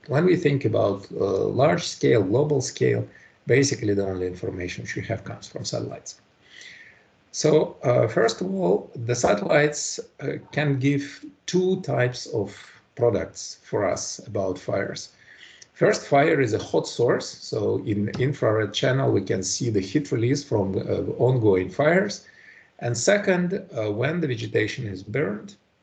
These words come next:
it turns from green to brown or to, uh, blackish colors. So we can see in contrast the burnt area. These are two different products.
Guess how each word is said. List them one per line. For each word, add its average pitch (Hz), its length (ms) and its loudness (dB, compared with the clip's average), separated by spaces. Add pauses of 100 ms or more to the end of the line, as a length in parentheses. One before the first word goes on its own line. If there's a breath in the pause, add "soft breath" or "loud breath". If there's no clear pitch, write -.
(580)
it 131 120 -2
turns 143 300 2
from 101 280 -2
green 127 320 4
to 95 200 -4
brown 123 540 0
or 101 160 -4
to, 92 540 -8
uh, 90 260 -6
blackish 131 440 0
colors. 190 540 0 (320 loud breath)
So - 140 -4
we 127 120 4
can 175 240 4
see 151 440 4 (120)
in 104 240 -4
contrast 131 720 0 (300 soft breath)
the 120 140 0
burnt 107 340 2
area. - 340 -6 (360)
These 143 180 4
are 120 120 4
two 131 120 -4
different 110 480 -4
products. - 540 -10